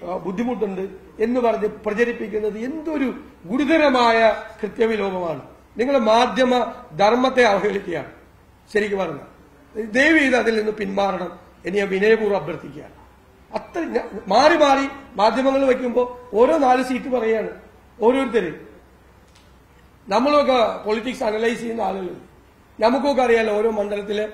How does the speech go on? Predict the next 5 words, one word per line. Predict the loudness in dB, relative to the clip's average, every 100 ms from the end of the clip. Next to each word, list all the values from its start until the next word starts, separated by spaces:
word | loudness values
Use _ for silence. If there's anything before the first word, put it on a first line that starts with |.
| -14 -20
സ്ഥിതിയൊക്കെ. | -12 -6 -4 -4 -6 -14 -20 -20 _
കേരളത്തിൽ | -10 -6 -4 -2 -4 -2
തെരഞ്ഞെടുപ്പ് | -2 -2 -4 -2 -2
മത്സരം | -2 0 0
ഉണ്ടാവും, | 0 -2